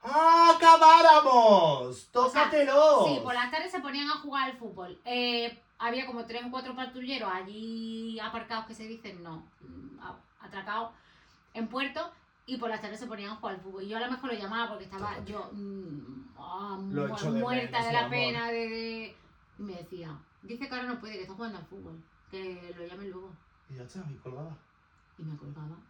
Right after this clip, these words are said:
Speaker 2: ya está.
Speaker 1: Chao.
Speaker 2: Adiós.
Speaker 1: Entonces,
Speaker 2: Bueno,
Speaker 1: Polonia.
Speaker 2: pues ya está. Eh, termina el servicio militar, eh, vuelve a casa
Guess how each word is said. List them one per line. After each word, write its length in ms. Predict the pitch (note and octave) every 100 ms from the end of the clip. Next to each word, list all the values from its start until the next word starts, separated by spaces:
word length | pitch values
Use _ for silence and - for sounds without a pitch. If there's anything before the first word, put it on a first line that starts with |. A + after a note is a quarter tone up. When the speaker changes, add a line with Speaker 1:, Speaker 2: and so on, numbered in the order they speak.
| _
Speaker 2:
ya 80 | E3+
está. 120 | -
Speaker 1:
Chao. 220 | - D#2+ - _ _ _ _ _
Speaker 2:
Adiós. 220 | D3 C#3+ - _
Speaker 1:
Entonces, 440 | - D3+ D#3 - C#3
Speaker 2:
Bueno, 20 |
Speaker 1:
Polonia. 240 | F3 D#3
Speaker 2:
pues 60 | A#3+
ya 100 | A#3
está. 200 | - - - - - - - -
Eh, 360 | C#4+ C#4 C#4 B3+
termina 400 | C4+ C4 C#4 C#4
el 60 |
servicio 340 | C4+ C4 B3 A#3+
militar, 580 | A3+ G#3+ B3+ C4+ D4+ -
eh, 580 | B3 A#3+ A#3 A#3 A3+ G#3+
vuelve 320 | G#3+ A3 G#3+
a 100 | G#3
casa 340 | G#3 C4 D4+